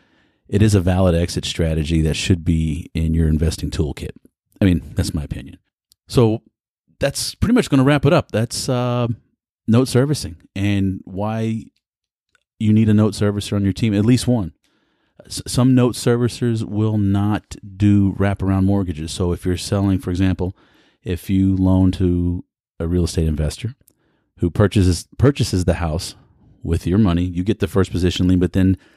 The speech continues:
offers seller financing to someone who can't get credit. Some c-, uh, note servicing companies won't do that. It, it gets too complicated. They want,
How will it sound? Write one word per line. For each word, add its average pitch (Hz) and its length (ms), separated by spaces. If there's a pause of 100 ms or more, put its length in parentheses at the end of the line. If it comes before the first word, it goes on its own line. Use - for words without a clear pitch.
(140)
offers 92 320
seller 92 260
financing 85 680 (480)
to 90 180
someone 90 260
who 87 60
can't 87 220
get 78 120
credit. 95 360 (920)
Some 107 440 (160)
c-, - 60 (120)
uh, 92 200
note 98 220
servicing 95 360
companies 82 320
won't 90 240
do 90 180
that. - 260 (720)
It, 87 220
it 98 160
gets 92 160
too 95 140
complicated. 85 560
They 90 140
want, 90 280